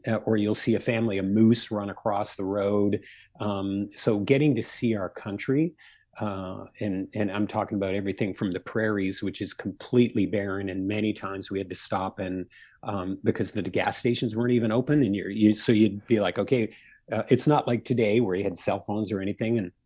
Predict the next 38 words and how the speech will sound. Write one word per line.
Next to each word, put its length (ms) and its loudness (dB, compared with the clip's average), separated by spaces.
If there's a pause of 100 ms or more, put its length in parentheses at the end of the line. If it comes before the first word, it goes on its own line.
(140)
and 300 -2
you'd 360 0
be 100 0
like, 320 -2
"W-, 160 -2
there's 220 2
no 180 4
way 300 4
we're 180 -6
gonna 160 -4
make 220 -2
it 200 -2
through 280 -2
the 80 -2
night, 240 -2
so 160 -4
we're 180 -2
gonna 220 -6 (360)
pull 200 4
over, 240 2
sleep 320 -2
in 60 0
a 40 -2
gas 260 -2
station, 440 -2
wait 180 -2
till 100 -2
they 120 0
wake 240 -2
up, 140 -4
gas 320 -2
up, 160 -2
and 120 0
then 100 -2
get 240 0
through 140 -4
the 80 -6
prairies." 480 -4